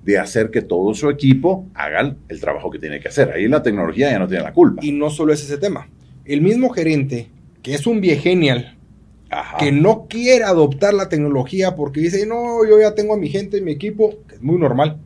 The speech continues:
Speaker 2: en todas las empresas me he topado. Y digo, esta gente no solo le están diciendo no a la tecnología,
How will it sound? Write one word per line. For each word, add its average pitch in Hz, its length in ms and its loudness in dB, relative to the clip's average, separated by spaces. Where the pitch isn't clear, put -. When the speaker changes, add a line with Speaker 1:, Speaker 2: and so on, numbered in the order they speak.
Speaker 2:
en 117 160 -14
todas 151 100 0
las 147 80 0
empresas 139 220 -2
me 143 60 0
he 139 40 -4
topado. 143 480 -2
Y 156 60 -2
digo, 170 420 4
esta 185 240 -8
gente 226 500 -2
no 165 240 2
solo 233 400 2
le 143 60 2
están 165 160 -2
diciendo 196 240 -2
no 190 180 0
a 214 40 2
la 208 120 -2
tecnología, 170 640 -2